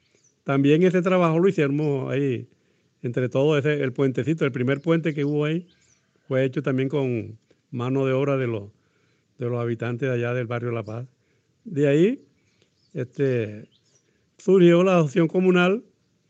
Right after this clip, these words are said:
que trabajaban ahí pa, pa lo que era Ciudad Modesto, y después salió Surdís,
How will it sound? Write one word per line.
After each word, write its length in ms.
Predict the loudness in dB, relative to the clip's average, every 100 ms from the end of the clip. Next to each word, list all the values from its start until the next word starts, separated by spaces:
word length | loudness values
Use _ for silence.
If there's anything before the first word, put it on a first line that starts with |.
| _ _ _ _
que 140 | -4
trabajaban 580 | 0 0 0 0 0 0
ahí 120 | -2
pa, 320 | -2 -4 -6 -10
pa 100 | -8
lo 120 | -6
que 80 | -4
era 160 | -4 -2
Ciudad 180 | -2
Modesto, 440 | -2 0 -2 -2 -4
y 40 |
después 320 | -4 -4 -6
salió 540 | -4 -4 -2 -4 -6 -10 _ _ _ _ _ _ _
Surdís, 800 | -6 -2 0 6 6 6 2